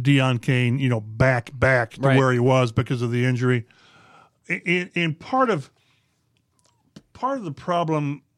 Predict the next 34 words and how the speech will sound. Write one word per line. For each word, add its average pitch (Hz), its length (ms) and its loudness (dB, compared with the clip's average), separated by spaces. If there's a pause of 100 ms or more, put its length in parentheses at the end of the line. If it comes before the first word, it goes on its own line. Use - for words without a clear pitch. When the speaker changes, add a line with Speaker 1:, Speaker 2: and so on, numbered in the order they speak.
(160)
Speaker 1:
the 160 400 0
issue 151 300 2
with 131 140 0
Deon 139 380 2
Cain 143 280 2
is, 120 280 -2 (800)
I 156 140 -2
don't 190 80 4
wanna 151 100 4
say 156 140 0
we, 127 180 2 (100)
we 143 140 2
created 131 680 0
it, 127 160 -4
but, 131 260 -6
but 143 180 -6
we 160 160 2
wrote 170 280 2
a 160 60 2
lot 160 240 2
about 135 240 0
this 120 180 -4
guy 123 220 0
in 113 100 -2
training 127 300 0
camp 117 220 -4
and 117 100 -4
preseason 120 500 0
Speaker 2:
We 113 60 0
Speaker 1:
because 123 200 4
Speaker 2:
did. 135 120 0
Speaker 1:
he, 131 60 0
he's 123 160 2
having 139 400 4